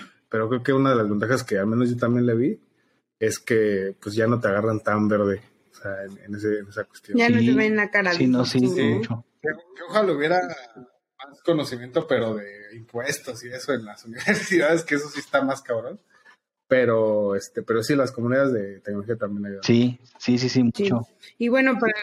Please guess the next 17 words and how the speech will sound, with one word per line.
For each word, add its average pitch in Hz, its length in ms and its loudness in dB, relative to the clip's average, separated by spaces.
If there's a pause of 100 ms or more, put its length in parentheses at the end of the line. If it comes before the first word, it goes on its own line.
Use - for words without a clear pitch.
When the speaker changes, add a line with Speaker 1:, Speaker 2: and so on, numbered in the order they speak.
(140)
Speaker 2:
las 202 120 -4
enchiladas 220 520 -4
que 233 160 -4
nos 214 220 -6
están 226 360 2
escuchando 226 720 0
y 202 180 2
así 185 260 -2
como 214 260 0
dirán, 196 440 2
"¿Qué 269 160 0
es 269 100 -2
eso 277 240 0
del 202 240 0
síndrome 226 480 0
del 175 180 0
impostor?". 175 800 -6